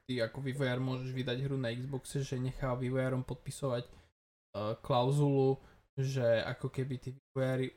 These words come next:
ma-, musia umožniť streamovanie tej svojej hry bez ohľadu na to, či je v Game Passe alebo nie.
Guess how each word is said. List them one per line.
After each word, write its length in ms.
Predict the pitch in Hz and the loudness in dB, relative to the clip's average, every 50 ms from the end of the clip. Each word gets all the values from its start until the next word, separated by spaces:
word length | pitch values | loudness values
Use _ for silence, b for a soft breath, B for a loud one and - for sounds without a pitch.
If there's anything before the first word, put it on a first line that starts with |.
| _ _ _ - 147 | _ _ _ -6 -2
ma-, 320 | 139 135 135 135 131 127 - | 0 0 2 2 2 0 2
musia 560 | 147 147 147 151 151 - - 156 143 123 - | 4 6 6 6 6 4 4 4 4 4 2
umožniť 880 | - 143 135 139 139 143 147 151 147 139 135 131 123 120 123 - - - - _ _ _ _ _ _ _ _ _ | 0 0 4 6 8 8 8 8 6 4 2 2 0 0 -2 -4 -12 -20 -20 _ _ _ _ _ _ _ _ _
streamovanie 640 | - 147 139 143 139 139 143 143 147 143 139 131 131 | 4 4 6 6 6 8 8 8 8 6 4 2 0
tej 180 | - 139 135 131 | 0 0 0 0
svojej 540 | - - - - 147 139 135 135 135 135 147 | -2 -4 0 2 4 4 4 4 2 2 2
hry 140 | 143 147 147 | 2 2 4
bez 160 | 147 139 135 | 6 4 4
ohľadu 380 | 143 135 135 143 143 139 143 139 | 4 2 4 4 2 2 2 0
na 140 | 131 127 135 | 0 0 -2
to, 160 | 139 - 135 135 | -2 -2 -4 -4
či 240 | - - - 131 | -4 -4 -2 -2
je 60 | 127 127 | -2 -2
v 80 | 131 | -2
Game 180 | - 123 127 127 | -2 -2 -2 0
Passe 300 | - 135 131 - - 120 | 0 -2 -2 -2 -4 -2
alebo 260 | 113 117 117 135 123 | -2 -2 -2 -4 -4
nie. 220 | 123 123 113 110 | -6 -4 -6 -6